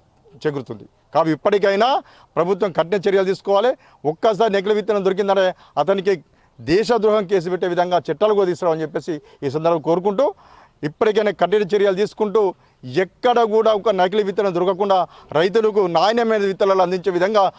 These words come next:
ప్రభుత్వం కృషి చేయాలని చెప్పేసి మేము రైతుల తరపున ప్రభుత్వానికి కోరుతున్నాం.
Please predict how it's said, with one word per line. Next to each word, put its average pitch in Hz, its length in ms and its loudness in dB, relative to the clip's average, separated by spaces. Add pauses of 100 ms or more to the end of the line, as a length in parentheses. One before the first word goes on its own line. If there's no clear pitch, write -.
(220)
ప్రభుత్వం 196 500 0
కృషి 185 240 -2
చేయాలని 185 240 2
చెప్పేసి 175 340 -4 (300)
మేము 156 160 -2
రైతుల 170 240 2
తరపున 165 360 0
ప్రభుత్వానికి 147 500 -4
కోరుతున్నాం. 131 380 -4